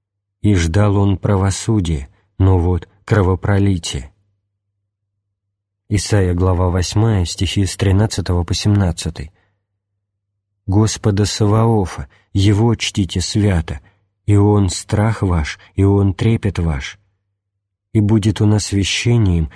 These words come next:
и камнем преткновения и скалою соблазна для обоих домов Израиля,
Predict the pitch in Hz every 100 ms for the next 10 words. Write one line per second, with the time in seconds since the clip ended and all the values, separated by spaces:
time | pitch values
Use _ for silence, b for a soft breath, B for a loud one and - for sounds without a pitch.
0 | B B 104 - 104 101 101 98 101 95
1 | - 98 95 104 107 104 104 104 120 -
2 | - 101 104 104 98 - 101 107 113 107
3 | 90 76 B B B 98 101 107 104 117
4 | 107 95 101 101 101 85 107 101 110 95
5 | 82 73